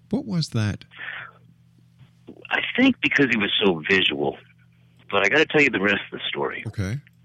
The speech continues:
Speaker 2: Um, he, you know, again, he was so visual, he was so real that you know, uh,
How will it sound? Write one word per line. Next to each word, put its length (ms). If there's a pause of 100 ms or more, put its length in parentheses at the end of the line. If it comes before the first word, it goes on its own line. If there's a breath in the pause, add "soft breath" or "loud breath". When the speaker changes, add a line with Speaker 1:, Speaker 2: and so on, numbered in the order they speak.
(720)
Speaker 2:
Um, 320
he, 300
you 100
know, 120
again, 240
he 120
was 120 (100)
so 140
visual, 400
he 140
was 140 (120)
so 160
real 580 (880 loud breath)
that 200 (960)
you 280
know, 240
uh, 100